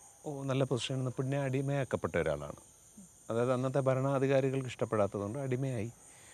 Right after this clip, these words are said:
മരുഭൂമിയിലൂടെ പോകുന്ന അന്നത്തെ കാലമാണ്. എന്ന് വെച്ചാൽ വർഷങ്ങൾക്ക് മുമ്പ്, രണ്ടായിരം വർഷം മുമ്പത്തെ കഥയാണ്. മരുഭൂമിയിലൂടെ പോകുമ്പോൾ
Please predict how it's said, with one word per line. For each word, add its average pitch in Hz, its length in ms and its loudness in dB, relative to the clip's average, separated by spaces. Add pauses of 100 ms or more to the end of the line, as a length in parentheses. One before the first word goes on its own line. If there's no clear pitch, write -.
(680)
മരുഭൂമിയിലൂടെ 151 640 6
പോകുന്ന 139 300 4
അന്നത്തെ 185 300 6
കാലമാണ്. 92 320 6 (280)
എന്ന് - 160 -6
വെച്ചാൽ 165 200 0 (180)
വർഷങ്ങൾക്ക് 131 440 2
മുമ്പ്, 123 180 2
രണ്ടായിരം 123 320 0
വർഷം 123 200 -4
മുമ്പത്തെ 127 400 0
കഥയാണ്. 87 300 -2 (560)
മരുഭൂമിയിലൂടെ 165 680 6
പോകുമ്പോൾ 139 240 0